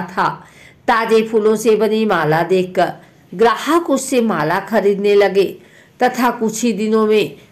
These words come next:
भगवान गणेश जी की कृपा से उसका काम अच्छा चल निकला।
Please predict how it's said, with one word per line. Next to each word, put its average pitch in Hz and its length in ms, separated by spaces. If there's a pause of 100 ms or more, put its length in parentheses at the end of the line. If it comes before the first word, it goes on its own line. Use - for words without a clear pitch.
(160)
भगवान 233 580
गणेश 165 540
जी 160 220 (720)
की 294 140
कृपा 254 440
से 208 220 (400)
उसका 240 340
काम 220 380
अच्छा 165 340
चल 180 280
निकला। 185 440